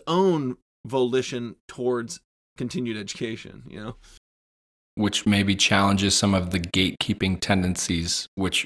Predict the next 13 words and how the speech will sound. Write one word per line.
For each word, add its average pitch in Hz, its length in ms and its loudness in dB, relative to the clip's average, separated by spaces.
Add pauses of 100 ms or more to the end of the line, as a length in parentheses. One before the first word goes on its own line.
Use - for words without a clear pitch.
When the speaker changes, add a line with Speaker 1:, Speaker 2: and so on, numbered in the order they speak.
(120)
Speaker 2:
focus - 420 -2
more 92 200 2
on 82 300 0
what 82 380 0 (220)
to 113 120 4
think 127 360 -2 (120)
theologically 120 680 4
instead 90 300 2
of 80 140 0
how 80 480 2 (680)
to 87 100 -2
think 78 300 -2
theologically. - 720 -4